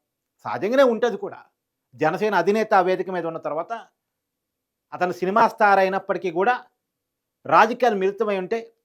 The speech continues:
అందులో రాజకీయపరమైనటువంటి క్యారెక్టర్ కూడా ఈ సినిమాలో ఉంది కాబట్టి సహజంగానే మిళితమై ఉంటాయి.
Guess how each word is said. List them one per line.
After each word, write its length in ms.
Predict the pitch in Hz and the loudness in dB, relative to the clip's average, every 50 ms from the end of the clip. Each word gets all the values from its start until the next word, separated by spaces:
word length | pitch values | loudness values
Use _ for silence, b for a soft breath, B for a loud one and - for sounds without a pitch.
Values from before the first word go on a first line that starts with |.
| _ - | _ -4
అందులో 320 | 135 165 196 214 220 247 240 214 180 - _ _ _ _ _ _ _ _ _ _ - | -2 0 4 6 6 6 6 4 0 -6 _ _ _ _ _ _ _ _ _ _ -4
రాజకీయపరమైనటువంటి 1200 | 120 143 165 180 233 233 254 254 254 247 240 233 226 226 214 196 202 202 202 196 196 196 190 185 175 | 2 4 6 6 6 6 2 -2 -4 -2 0 0 0 2 2 2 2 0 -2 -4 -4 -6 -6 -8 -6
క్యారెక్టర్ 480 | - - 170 185 208 214 214 - 208 | -2 0 0 0 0 -2 -4 -6 -6
కూడా 180 | 180 202 196 185 | -4 -2 -2 -2
ఈ 80 | 185 | -4
సినిమాలో 360 | 180 180 175 175 185 180 180 175 | -6 -8 -10 -6 -4 -2 -2 -2
ఉంది 160 | 170 165 160 156 | -2 -4 -4 -6
కాబట్టి 180 | 196 202 214 - | -6 -6 -6 -4
సహజంగానే 440 | 180 165 175 214 240 233 247 240 | -4 -4 -2 -2 -4 -4 -4 -4
మిళితమై 380 | 220 202 185 175 175 170 156 135 | -4 -6 -6 -6 -6 -8 -10 -10
ఉంటాయి. 240 | 123 117 117 _ _ | -12 -14 -18 _ _